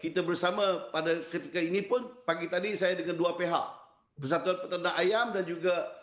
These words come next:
Bread Gardenia, uh, berlibat urus dengan mereka,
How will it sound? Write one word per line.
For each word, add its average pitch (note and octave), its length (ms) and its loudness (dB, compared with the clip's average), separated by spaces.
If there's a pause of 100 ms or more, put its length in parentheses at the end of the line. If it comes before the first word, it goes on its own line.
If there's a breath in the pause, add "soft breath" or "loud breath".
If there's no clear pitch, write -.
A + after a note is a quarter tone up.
(160)
Bread D3 320 2 (640)
Gardenia, D3+ 480 0 (400)
uh, B2+ 160 0
berlibat D#3+ 320 2
urus E3+ 160 2
dengan C#3+ 240 0
mereka, D3+ 560 0